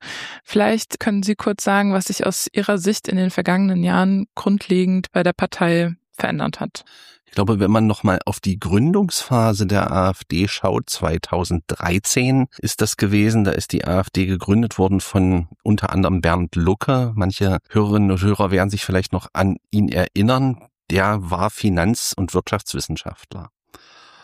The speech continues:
Speaker 2: Und wenn man damals auf die Parteitage der A F D gegangen ist, dann hatte man das Gefühl, man ist, man nimmt teil an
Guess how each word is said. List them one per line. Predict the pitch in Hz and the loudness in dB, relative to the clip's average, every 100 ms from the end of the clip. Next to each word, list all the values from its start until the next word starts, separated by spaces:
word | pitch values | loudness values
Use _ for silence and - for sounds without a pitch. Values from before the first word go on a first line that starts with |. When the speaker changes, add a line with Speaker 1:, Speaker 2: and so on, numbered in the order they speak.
| - _ _ | -20 _ _
Speaker 2:
Und | 101 95 | -2 2
wenn | 98 | 2
man | 107 107 | 2 2
damals | 92 123 135 | 2 2 0
auf | - 110 | -2 -4
die | 113 | -4
Parteitage | - 101 - 110 135 - 139 135 123 | -4 -4 -2 -2 -2 0 0 0 0
der | 104 95 92 | 0 0 2
A | 101 | 2
F | 101 - | 0 0
D | 98 | -2
gegangen | 92 90 90 85 120 131 | 0 -2 0 2 2 2
ist, | 123 113 - | 0 -2 -2
dann | 98 | -2
hatte | 101 - | -2 0
man | 104 104 | 0 2
das | 98 - | 0 -2
Gefühl, | 95 - - 107 | -6 -4 -2 2
man | 104 | 2
ist, | - 98 - - _ _ _ _ - | 0 -2 -2 -8 _ _ _ _ 0
man | 101 107 | 2 4
nimmt | 117 - | 2 0
teil | - 104 120 | -2 0 0
an | - | 0